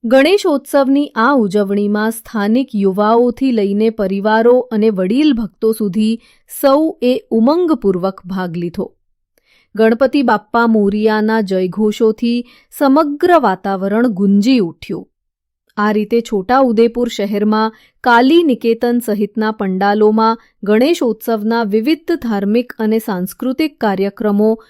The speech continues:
ભક્તિભાવ સાથે ચાલી રહ્યા છે. સંપાદન નટવરભાઈ નટુભાઈ પરમાર, પ્રકોપ ન્યૂઝ, છોટા ઉદેપુર.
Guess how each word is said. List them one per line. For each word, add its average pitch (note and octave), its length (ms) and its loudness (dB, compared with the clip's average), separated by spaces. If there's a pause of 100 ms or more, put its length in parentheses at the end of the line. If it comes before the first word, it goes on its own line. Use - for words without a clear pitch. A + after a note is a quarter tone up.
(140)
ભક્તિભાવ G#3+ 760 -2
સાથે F#3+ 420 -4
ચાલી G3 400 -2
રહ્યા F3+ 360 -6
છે. - 280 -14 (1000)
સંપાદન A#3+ 760 0 (280)
નટવરભાઈ B3+ 760 0
નટુભાઈ A#3+ 680 -2
પરમાર, F#3+ 540 -4 (320)
પ્રકોપ A3+ 520 0
ન્યૂઝ, F3 420 -6 (420)
છોટા A3 340 0
ઉદેપુર. F3 560 -4